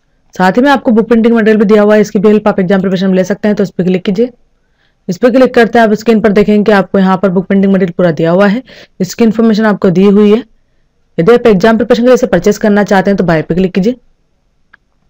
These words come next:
साथ ही में आपको यहाँ पर important question भी उपलब्ध है, free mock test भी दिया हुआ है, इसकी भी help आप exam preparation में ले सकते हैं, तो free mock test पर click कीजिए।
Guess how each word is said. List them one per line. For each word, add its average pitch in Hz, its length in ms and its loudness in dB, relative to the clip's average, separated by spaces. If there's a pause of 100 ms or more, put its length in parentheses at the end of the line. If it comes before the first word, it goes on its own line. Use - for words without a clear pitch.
(720)
साथ 185 240 0
ही 233 60 2
में 269 60 2
आपको 262 240 -2
यहाँ 226 220 2
पर 226 140 -2
important 208 400 0
question 196 260 0
भी 214 60 2
उपलब्ध 202 360 -2
है, 233 120 0 (480)
free 190 120 -2
mock 202 160 0
test 190 200 -2
भी 208 60 2
दिया 196 180 2
हुआ 190 100 2
है, 196 60 2
इसकी 202 200 -2
भी 202 100 2
help 202 200 0
आप 185 120 -2
exam 185 260 0
preparation 180 320 -4
में 175 60 -2
ले 175 120 0
सकते 208 240 -4
हैं, 214 60 -2
तो 208 80 -6
free 185 120 -6
mock 180 180 -4
test 175 180 -6
पर 170 60 -6
click 190 240 -4
कीजिए। 220 200 -2